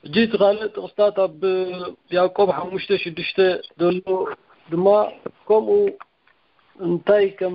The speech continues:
ዝብል ክንርኢ ንኽእል ኢና። ንሳ <clears throat> ከምዚ ትብል፣ "ፈሪድኩም ነቲ ጻድቕ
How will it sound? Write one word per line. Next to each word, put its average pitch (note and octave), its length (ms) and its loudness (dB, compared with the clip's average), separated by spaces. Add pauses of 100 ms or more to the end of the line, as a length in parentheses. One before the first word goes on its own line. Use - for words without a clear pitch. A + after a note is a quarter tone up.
ዝብል F#3 300 0 (180)
ክንርኢ F3 460 -6
ንኽእል F#3+ 340 0
ኢና። F#3 140 -2 (1900)
ንሳ F3+ 240 -2 (580)
<clears throat> A#3 80 4 (840)
ከምዚ F3+ 440 -2
ትብል፣ E3 340 0 (2000)
"ፈሪድኩም A3 680 2 (140)
ነቲ G3+ 240 -8 (140)
ጻድቕ A3 360 2